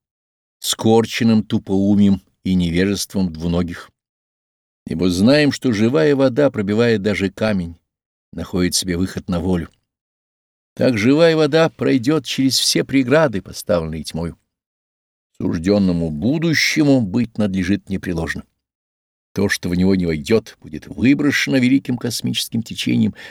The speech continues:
за борт эволюции, как космический ссор, и пойдёт в переработку. Безумно идти против эволюции.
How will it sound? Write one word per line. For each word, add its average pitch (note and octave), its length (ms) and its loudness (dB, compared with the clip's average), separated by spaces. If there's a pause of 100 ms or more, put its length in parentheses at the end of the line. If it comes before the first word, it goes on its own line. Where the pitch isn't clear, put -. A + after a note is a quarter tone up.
(140)
за G2 220 0
борт A#2 260 2
эволюции, A2+ 560 0
как G#2+ 220 -4
космический - 600 -2
ссор, - 360 2
и - 320 -20
пойдёт F2+ 260 -4
в - 80 -18
переработку. - 680 -8 (1000)
Безумно F3 800 4
идти E3+ 240 -2
против D3 460 -4
эволюции. A2+ 640 -6